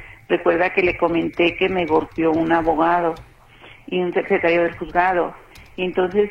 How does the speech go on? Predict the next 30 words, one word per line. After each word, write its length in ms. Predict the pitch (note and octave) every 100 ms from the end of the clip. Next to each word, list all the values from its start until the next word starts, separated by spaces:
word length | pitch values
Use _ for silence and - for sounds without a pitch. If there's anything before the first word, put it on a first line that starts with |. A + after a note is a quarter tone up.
| F#3+
de 120 | F#3+
mi 200 | F3+ F3+
otro 380 | F3+ - G3+ G3+
ojo 320 | F#3+ G3+ G3 -
también 300 | F3+ F3 E3+
está 260 | F3+ G3
dañado. 580 | F3 F3 F3+ F3+ G3 F#3 - - - - - - -
Pero 340 | F#3 F#3+ G#3+ -
el 180 | F#3+ -
problema 460 | F#3 F3+ F#3 G3+
es 240 | G#3 G#3+ G#3+ - -
que 400 | G3+ G3 G#3+ -
en 180 | F#3 F3+
el 160 | E3+ -
Seguro 340 | E3 F3 G3+
Social 540 | A3 G#3+ A3 G#3 G#3 -
me 200 | F#3+ F3+
han 160 | F3 F3
dado 300 | F3 E3 G3
la 180 | G3 F#3+
cita, 480 | G3+ F3+ - F#3+ G#3+
me 120 | G#3 F#3
dieron 240 | F3+ G3
la 160 | G#3 G#3
cita 220 | F#3 G3
para 180 | G3 F3
el 60 |
catorce 400 | E3 D#3+ E3 -
de 140 | F3+ E3+
diciembre. 680 | E3+ - F#3 F#3 F#3+ E3+